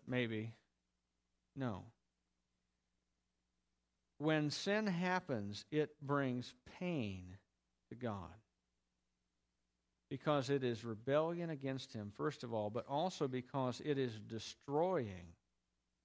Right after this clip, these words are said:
what he had made beautiful and the people that he had made and loves. And so even while God allows evil to continue and persist,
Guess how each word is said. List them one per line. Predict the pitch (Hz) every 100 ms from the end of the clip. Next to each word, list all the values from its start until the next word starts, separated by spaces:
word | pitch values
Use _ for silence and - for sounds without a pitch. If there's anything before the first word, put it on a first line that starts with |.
| _ _ _ _ _ _ _ _ -
what | 135
he | 120 165
had | 147 123
made | 117 120 120 113
beautiful | 113 120 117 - 95 - _ _ _ _ _ _ _ _ -
and | 135 120
the |
people | - 202 196 - 110
that | 110 113
he | 143
had | 127 117
made | 113 127 123 110
and | 101 101 98
loves. | 110 95 90 - - _ _ _ _ _ _ _ _ _ _ _ _ _ _ _ -
And | 160
so | - 165 -
even | 190 233 247 214
while | 190 190 180
God | 165 165 170 165
allows | 135 135 160 185 135 113 113 -
evil | 160 185 147 117 110
to | - 131
continue | - 113 - - 202 143 117 107
and | 120 113
persist, | - 107 - 185 131 -